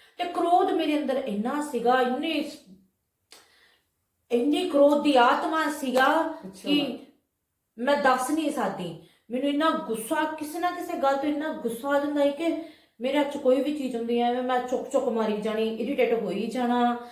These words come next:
Speaker 1: ਹਨਾ। ਮੈਂ ਟਾਈਮ ਨਹੀਂ ਦੇਖਣਾ, ਘੜੀ ਨਹੀਂ ਦੇਖਣੀ, ਮੈਂ ਕੋਈ ਇਨਸਾਨ ਨਹੀਂ ਦੇਖਣਾ।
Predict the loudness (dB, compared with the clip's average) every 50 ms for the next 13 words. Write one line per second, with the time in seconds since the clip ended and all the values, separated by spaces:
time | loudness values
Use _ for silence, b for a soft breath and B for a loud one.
0 | B B B B B -6 -4 -2 0 0 0 0 2 4 4 4 4 2 2 0
1 | -2 -2 0 2 0 0 0 -2 -6 -6 -4 -4 -4 -4 -4 -4 -6 -6 -6 -6
2 | -6 -6 -6 -6 -6 -8 -6 -4 -4 -4 -4 -2 0 0 0 0 0 -2 -4 -4
3 | -4 -2 0 0 0 0 0 -2 -2 -4 -6 -6 -6 -8 -10 -10